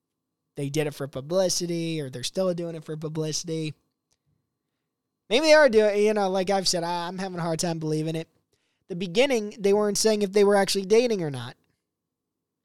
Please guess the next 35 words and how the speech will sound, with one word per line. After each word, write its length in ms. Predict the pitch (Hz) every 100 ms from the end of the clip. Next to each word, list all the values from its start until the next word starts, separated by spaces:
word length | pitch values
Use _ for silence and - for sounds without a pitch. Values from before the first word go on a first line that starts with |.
| _ _ _ _ _ _ _ _
There's 220 | 156 165
the, 160 | 175 220
you 100 | 190
know, 140 | 165
there's 220 | 156 175 165
the 80 |
publicity 500 | 165 170 175 175 190
there, 220 | 185 226 175
and 80 |
then 140 | 165 185
maybe 220 | 190 196
they, 280 | 190 180 202
it 120 | 196 165
started 300 | 180 175 165
dying 280 | 175 175
down. 220 | 175 185 160
Now 180 | 190
I 60 | 233
think 360 | 202 208 185 -
they 200 | 175 -
actually 720 | - 202 214 - 196 170 160 - _ _ _ _
said, 300 | - 240 170
"Yeah, 200 | 185 170
we're 160 | 147
dating." 420 | 156 175 175 139 - -
So 180 | - 180
bam, 580 | 156 220 226 160 143 151
po-, 220 | - 185 - 185
popularity 640 | 190 190 185 196 190 185 185
goes 240 | 185 175
back 260 | 170 170 160
up 180 | 175 147
a 40 |
little 220 | 143 139
bit 240 | 139 135